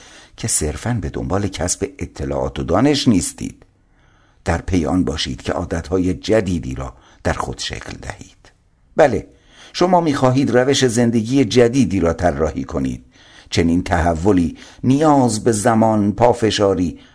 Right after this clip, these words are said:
و ممارست هر روزه دارد. بنابراین هر از گاهی به این کتاب مراجعه کنید. آن را به عنوان کتاب راهنمای روابط انسانی بشناسید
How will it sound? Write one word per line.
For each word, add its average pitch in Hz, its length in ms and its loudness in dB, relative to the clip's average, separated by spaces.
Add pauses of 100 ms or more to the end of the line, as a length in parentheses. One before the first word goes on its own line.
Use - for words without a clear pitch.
(160)
و 104 80 2
ممارست 107 840 2
هر 82 180 2
روزه 67 360 -8
دارد. - 500 -14 (1700)
بنابراین 78 580 -4 (180)
هر 78 140 -6
از 76 160 -8
گاهی 82 240 -2
به 64 100 -4
این 69 140 -4
کتاب 65 400 -8
مراجعه 62 420 -10
کنید. 55 380 -12 (300)
آن 101 220 2
را 85 120 -2
به - 120 -4
عنوان 87 540 2
کتاب 92 460 0
راهنمای 92 720 2
روابط 87 460 -2
انسانی 78 520 -2
بشناسید 90 880 0